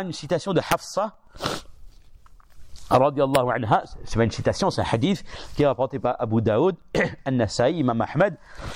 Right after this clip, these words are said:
Arba'atun, il y a quatre choses que le prophète, alayhi salatu wassalam,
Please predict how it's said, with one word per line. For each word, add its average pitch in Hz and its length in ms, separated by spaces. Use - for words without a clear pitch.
Arba'atun, 160 800
il 139 80
y 151 40
a 135 80
quatre 214 360
choses 160 600
que 220 80
le 208 100
prophète, 139 240
alayhi 120 360
salatu 143 480
wassalam, 127 680